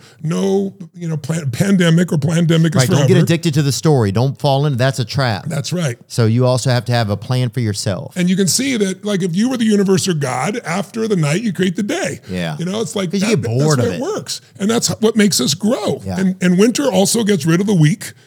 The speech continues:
Speaker 2: Mm-hmm.
Speaker 1: and strong, not only survive, but they find a way to thrive. When you look at the biggest companies in the world, they're called Fortune one thousand,
Speaker 2: Mm-hmm.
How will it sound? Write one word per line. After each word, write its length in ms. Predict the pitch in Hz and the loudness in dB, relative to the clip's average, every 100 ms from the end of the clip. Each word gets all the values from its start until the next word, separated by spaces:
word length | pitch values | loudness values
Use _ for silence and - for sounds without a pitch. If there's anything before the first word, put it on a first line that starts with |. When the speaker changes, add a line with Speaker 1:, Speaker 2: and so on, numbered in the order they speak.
| - | -12
Speaker 2:
Mm-hmm. 120 | 107 135 | -6 -2
Speaker 1:
and 140 | 165 | -2
strong, 460 | - 165 160 190 170 | -2 -2 0 2 4
not 80 | 180 | 4
only 120 | 160 | 2
survive, 440 | 156 143 240 262 151 | 2 0 0 0 0
but 120 | 135 | 0
they 120 | 147 | -2
find 240 | 143 131 | -2 -4
a 40 | 131 | -2
way 100 | 139 | -2
to 60 | 139 | -2
thrive. 640 | 151 220 208 - - - | -4 -6 -6 -10 -16 -4
When 140 | 202 | 0
you 80 | 233 | 0
look 140 | 330 269 | -2 -2
at 60 | |
the 40 | 196 | -2
biggest 360 | 147 190 220 - | 0 -2 -4 -4
companies 420 | 185 185 185 160 | -4 -4 -6 -4
in 60 | |
the 60 | 147 | -4
world, 280 | 139 156 180 | -4 -4 -4
they're 120 | 127 - - - | -8 -12 -20 -10
called 180 | 143 113 | -8 -4
Fortune 280 | 160 180 | -4 -2
one 120 | 156 135 | -2 -2
thousand, 460 | 131 123 151 233 262 | -4 -6 -4 -6 -10
Speaker 2:
Mm-hmm. 240 | 92 117 | -8 -8